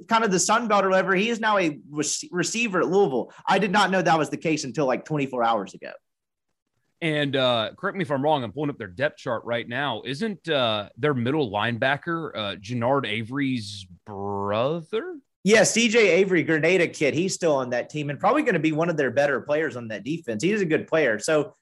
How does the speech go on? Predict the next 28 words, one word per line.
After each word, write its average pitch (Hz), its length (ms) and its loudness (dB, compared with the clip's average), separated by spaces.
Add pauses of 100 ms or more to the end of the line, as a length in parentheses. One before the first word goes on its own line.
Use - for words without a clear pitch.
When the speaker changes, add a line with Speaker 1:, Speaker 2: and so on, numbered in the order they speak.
(180)
Speaker 1:
there's, 262 300 2
you 240 80 0
know, 226 80 4
Brian 208 340 4
Brown, 208 400 2
as 151 160 0
you 190 80 -4
mentioned, 190 400 -2
I, 160 240 0
I 160 80 0
didn't 185 140 0
even 143 160 -2
notice 151 260 2
that 139 180 0
when 127 120 -4
I - 20 -2
was 117 100 -4
talking 135 340 -4
to 120 100 -12
the 104 120 -8
Louisville 123 500 -2
guys, 107 420 0 (200)
but 131 240 -2 (120)
Ole 147 160 6
Miss 147 220 4
alum, 147 280 2
some, 156 260 -4
some 151 280 -6